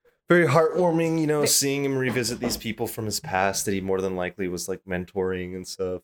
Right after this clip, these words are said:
Speaker 1: And, um,
Speaker 2: Yeah, I thought it was very sad too,
Speaker 1: Mm-hmm.
Speaker 2: like, very tragic.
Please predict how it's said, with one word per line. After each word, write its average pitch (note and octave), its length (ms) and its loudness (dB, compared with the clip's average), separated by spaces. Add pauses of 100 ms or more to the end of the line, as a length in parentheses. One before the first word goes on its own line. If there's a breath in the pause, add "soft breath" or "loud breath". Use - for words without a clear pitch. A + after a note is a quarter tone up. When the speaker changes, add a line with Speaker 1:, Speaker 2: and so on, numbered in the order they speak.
Speaker 1:
And, F2+ 320 -10 (500)
um, F2+ 200 -2
Speaker 2:
Yeah, C4+ 220 4
I G#3 120 2
thought A#3+ 160 2
it C#4 60 4
was C#4 180 2
very G3 300 2
sad E3+ 600 0
too, G2 140 2
Speaker 1:
Mm-hmm. F3 100 2
Speaker 2:
like, F3 140 -2
very G#3+ 280 0
tragic. D#3 920 0